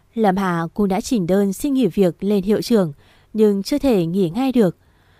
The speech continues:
Việc cô xin nghỉ khiến cho Hàn Hiểu chấn động, nhưng cũng không hỏi lý do vì sao. Cô biết Lâm Hạ làm như vậy ắt phải suy nghĩ rất lâu.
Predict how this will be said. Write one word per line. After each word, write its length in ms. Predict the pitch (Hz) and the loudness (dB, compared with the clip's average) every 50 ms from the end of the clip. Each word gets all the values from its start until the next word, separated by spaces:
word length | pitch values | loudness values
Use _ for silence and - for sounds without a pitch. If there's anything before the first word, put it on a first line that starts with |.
| _ _ _ - | _ _ _ -2
Việc 200 | - 240 190 - | 0 0 2 2
cô 180 | - 220 208 196 | 4 2 2 2
xin 220 | - - 254 233 | 2 -2 -2 -2
nghỉ 280 | 226 240 220 185 156 - _ _ _ - | 0 0 0 0 0 -4 _ _ _ -4
khiến 160 | - 240 190 | -2 -2 -2
cho 260 | 175 - 214 202 190 185 | 0 0 0 2 2 0
Hàn 260 | 175 185 220 196 160 147 | 0 -2 -2 -4 -2 0
Hiểu 220 | 220 208 175 156 | 2 2 2 0
chấn 240 | - - 202 165 160 | -2 -4 -6 -4 -2
động, 220 | - 277 240 190 - _ _ _ _ _ _ _ _ _ _ _ - | 0 0 0 0 0 _ _ _ _ _ _ _ _ _ _ _ -6
nhưng 360 | 220 214 214 214 208 208 208 | -2 0 0 2 0 0 -4
cũng 180 | - - 226 - | -6 -8 -8 -6
không 160 | - 302 277 | -4 -4 -2
hỏi 300 | 240 269 254 202 170 156 | -2 0 0 0 0 0
lý 200 | 156 180 180 175 | -2 -2 -2 -2
do 220 | 180 - 233 220 208 - | -2 0 0 0 0 0
vì 180 | - 208 165 151 | -2 -2 -2 -2
sao. 320 | - - 226 226 226 214 _ _ _ _ _ _ _ _ _ _ - | -2 -2 -2 -2 -2 -6 _ _ _ _ _ _ _ _ _ _ -2
Cô 160 | - 226 190 | 0 0 2
biết 260 | 185 220 254 311 320 _ _ _ _ _ - | 2 2 0 0 -2 _ _ _ _ _ -4
Lâm 180 | 226 220 202 190 | 0 0 0 0
Hạ 280 | 208 208 190 180 175 | 0 0 0 0 0
làm 260 | 175 185 202 185 180 214 | 0 0 0 0 0 0
như 120 | 277 285 | 0 0
vậy 260 | - 254 208 180 - - _ _ _ - | 0 0 0 0 -2 -6 _ _ _ -4
ắt 160 | 285 302 - | -4 -4 -2
phải 200 | - 285 202 160 | 0 0 -2 -2
suy 180 | - - 202 | -2 -2 -2
nghĩ 240 | 190 196 196 180 240 | 0 0 -2 -2 -2
rất 220 | 240 - 269 277 269 | -2 -2 -2 0 2
lâu. 240 | 247 240 233 233 | 2 2 2 2